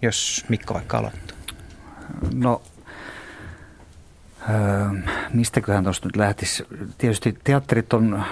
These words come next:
Speaker 2: niin erilaisia keskenään ja, ja Suomi on iso maa, että, että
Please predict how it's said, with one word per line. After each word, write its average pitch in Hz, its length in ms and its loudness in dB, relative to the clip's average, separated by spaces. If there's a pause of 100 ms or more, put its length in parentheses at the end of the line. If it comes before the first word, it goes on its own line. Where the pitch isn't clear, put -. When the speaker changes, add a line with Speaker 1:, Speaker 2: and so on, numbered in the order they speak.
(120)
Speaker 2:
niin 113 160 4
erilaisia 110 580 4
keskenään 98 720 2
ja, 101 200 0
ja 110 120 -4
Suomi 107 360 4
on 107 80 4
iso 110 220 2
maa, 107 340 4
että, - 240 -4 (160)
että - 300 -8